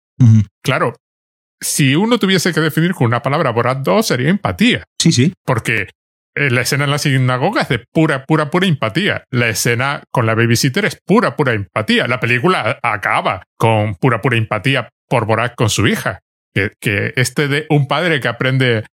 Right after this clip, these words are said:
Speaker 2: a apreciar a, a su hija, ¿no? La escena, tiene la escena esta, eh, de lágrima total, la de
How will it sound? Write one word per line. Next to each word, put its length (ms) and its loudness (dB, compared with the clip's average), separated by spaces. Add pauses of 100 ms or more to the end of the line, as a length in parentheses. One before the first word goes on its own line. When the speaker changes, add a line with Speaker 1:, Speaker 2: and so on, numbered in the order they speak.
(220)
Speaker 2:
a 80 -2
apreciar 480 0
a, 380 0
a 180 -6
su 140 -2
hija, 300 -4
¿no? 280 -6
La 100 -2
escena, 460 -2
tiene 200 0
la 60 0
escena 300 -2
esta, 360 -4 (320)
eh, 240 -4
de 100 0
lágrima 480 0
total, 380 -2
la 120 -2
de 540 0